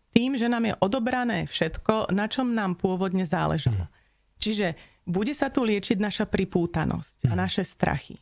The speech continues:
Speaker 1: Čiže ľudia, ktorí nemajú radi zmenu, čo sú radi pohodlní a všetko by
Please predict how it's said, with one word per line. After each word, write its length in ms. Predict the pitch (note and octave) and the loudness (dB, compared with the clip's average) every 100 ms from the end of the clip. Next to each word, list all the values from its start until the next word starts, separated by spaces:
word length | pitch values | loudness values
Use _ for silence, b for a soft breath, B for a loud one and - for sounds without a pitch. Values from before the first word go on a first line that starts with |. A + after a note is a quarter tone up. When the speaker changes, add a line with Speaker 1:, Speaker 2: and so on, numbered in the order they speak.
| _ | _
Speaker 1:
Čiže 240 | - F#3 | -2 2
ľudia, 300 | E3+ A3 C#4+ | 2 2 0
ktorí 240 | C4+ B3+ A3+ | 0 2 4
nemajú 240 | G#3 G#3 | 4 2
radi 300 | G3+ F#3 D#3 C#3 | 2 0 0 0
zmenu, 480 | E3 D3 D#3 A#3+ C#4 B B B | 0 2 2 0 -4 B B B
čo 120 | - | -2
sú 200 | D#4 D4+ | 0 2
radi 260 | C4+ A#3+ D#3+ | 2 0 -2
pohodlní 920 | C#3+ D#3+ D#3 D#3 D#3+ D#3 D#3 F3+ C#4 - | -2 0 0 0 2 2 4 2 0 -2
a 80 | |
všetko 380 | F3 - A#3+ - | -2 -2 -2 0
by 140 | A3+ | 0